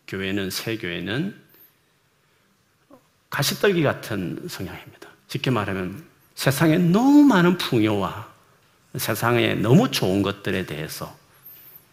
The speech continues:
이것들을 뒤로하고 예수님을 최고로 생각할 것이냐 아닐 것이냐의 기로에 서 있었던 거죠. 먼저 사대교회를 보면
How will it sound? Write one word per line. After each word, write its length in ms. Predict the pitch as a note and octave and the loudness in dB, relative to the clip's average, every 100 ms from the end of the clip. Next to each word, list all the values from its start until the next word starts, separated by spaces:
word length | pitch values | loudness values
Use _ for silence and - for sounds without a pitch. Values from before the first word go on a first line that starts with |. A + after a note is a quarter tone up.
| _ _ _ | _ _ _
이것들을 880 | B2+ C#3 D3 - C#3+ C3 B2 A#2+ - - - - - | 0 4 4 4 6 6 4 2 -14 -20 -20 -20 -10
뒤로하고 680 | - B2+ C3 G#2 F#2+ - F#2 - _ _ _ - | -2 4 4 2 -6 -10 -16 -20 _ _ _ -4
예수님을 640 | A2 - C#3 C3+ C3 C3+ | -2 4 6 8 6 4
최고로 360 | - G#3 G#3+ G#3 | 0 0 -2 -2
생각할 520 | - E3 D3+ C#3 D3 | 4 4 4 2 0
것이냐 360 | C#3 - C3 | 0 2 2
아닐 220 | B2 G#2+ A2 | 2 0 0
것이냐의 800 | - - F#2+ F2 G#2 C#3 - - | -2 -2 -2 0 0 0 -4 -12
기로에 540 | - A#2+ B2 G#2+ F2 | -2 4 6 6 2
서 180 | - - | -6 -6
있었던 440 | G2+ - - F#2 E2+ | -6 -8 -14 -16 -16
거죠. 260 | E2+ F#2+ - - - - - - _ _ - - - - - - - - _ - | -14 -16 -18 -20 -20 -20 -20 -20 _ _ -20 -18 -16 -16 -16 -18 -20 -20 _ 2
먼저 240 | C3 C#3 | 6 6
사대교회를 800 | D3+ - A#3 G3 C#3 A#2+ A#2+ B2 | 4 2 6 6 6 4 4 0
보면 680 | G2 F2+ G#2 F2+ G#2+ D#3 | 0 -2 0 0 -2 -4